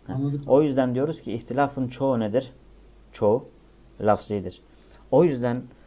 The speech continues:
Speaker 1: bunlar ile ehli sünnetin arasındaki ihtilafın lafzi olduğunu veya çoğunluğunun lafzi olduğunu, mesela İbn-i Teymiye olsun, İbn-i Ebil İz olsun rahimahumullah, bunlar söylemişlerdir. Hatta İbn-i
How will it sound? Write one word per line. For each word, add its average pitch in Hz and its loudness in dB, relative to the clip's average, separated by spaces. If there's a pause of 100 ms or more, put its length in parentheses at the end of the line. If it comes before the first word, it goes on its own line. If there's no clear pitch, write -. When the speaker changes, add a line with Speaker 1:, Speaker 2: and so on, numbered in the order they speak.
(220)
Speaker 1:
bunlar 127 2
ile 127 4
ehli 123 0
sünnetin 127 -4
arasındaki 113 -2
ihtilafın 110 -6
lafzi 127 -2
olduğunu 110 0
veya 113 2 (760)
çoğunluğunun 120 0
lafzi 110 -2
olduğunu, 107 0 (600)
mesela 117 0
İbn-i 117 -2
Teymiye 113 0
olsun, 104 -4 (180)
İbn-i 113 -2
Ebil 110 0
İz 113 -4
olsun 107 -4
rahimahumullah, 104 -2 (580)
bunlar 117 0
söylemişlerdir. 107 -2
Hatta 110 -6
İbn-i 110 -2